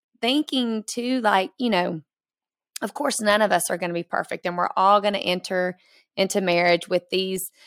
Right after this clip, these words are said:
annoyances and backgrounds. But to Missy's point, like,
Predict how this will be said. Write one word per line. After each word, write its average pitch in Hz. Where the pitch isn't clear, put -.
annoyances 214
and 196
backgrounds. 180
But 185
to 202
Missy's 202
point, 190
like, 170